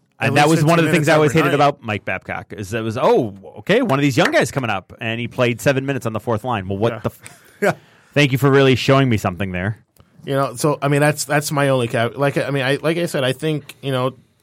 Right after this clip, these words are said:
Speaker 1: we're, we're, we're gonna, we're gonna start to see some of these young guys because there's no, there's no, I, you know, and Ken Holland and Blashill came out and said this week, they're like, "It's an open roster."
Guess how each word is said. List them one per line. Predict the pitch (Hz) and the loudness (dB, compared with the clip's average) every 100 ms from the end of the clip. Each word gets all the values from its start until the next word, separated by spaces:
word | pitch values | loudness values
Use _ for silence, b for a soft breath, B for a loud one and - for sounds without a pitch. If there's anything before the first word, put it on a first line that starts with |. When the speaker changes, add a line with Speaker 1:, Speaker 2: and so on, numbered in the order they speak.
| _ _ _ _ | _ _ _ _
Speaker 1:
we're, | 135 127 | -8 -4
we're, | 139 143 143 | 2 2 2
we're | 131 151 | 2 4
gonna, | 170 151 120 | 4 4 2
we're | 127 | 2
gonna | 147 143 | 4 4
start | 143 143 | 4 2
to | 139 | 2
see | 143 | -2
some | 135 131 | 0 0
of | 135 | 0
these | 131 | 0
young | 117 110 | 0 -2
guys | 104 113 117 | -2 -4 -6
because | 120 120 113 | -6 -6 -6
there's | 127 | -6
no, | 127 131 120 b b b b | -4 -6 -8 b b b b
there's | 131 131 | -2 2
no, | 151 117 - _ _ _ - | 0 -2 -10 _ _ _ -18
I, | - 120 _ _ _ | -14 -14 _ _ _
you | 135 | -10
know, | - | -6
and | 123 131 127 - - - - | -2 -2 -4 -12 -20 -20 -8
Ken | - 151 | -2 2
Holland | 143 143 151 151 127 | 4 4 4 2 0
and | 131 117 | -4 0
Blashill | 127 139 151 123 120 _ _ 120 | 0 0 -2 -4 -6 _ _ -8
came | 135 131 | -4 -2
out | 127 131 123 | 0 -2 -4
and | 127 | -6
said | 139 131 | -4 -4
this | 135 - | -6 -4
week, | 170 151 | -6 -4
they're | 127 139 | -4 -4
like, | 135 120 - b b b b b - | -2 -4 -10 b b b b b -6
"It's | 180 226 | -4 2
an | |
open | 240 233 147 | 4 4 2
roster." | 123 185 - 107 | 2 2 -2 -12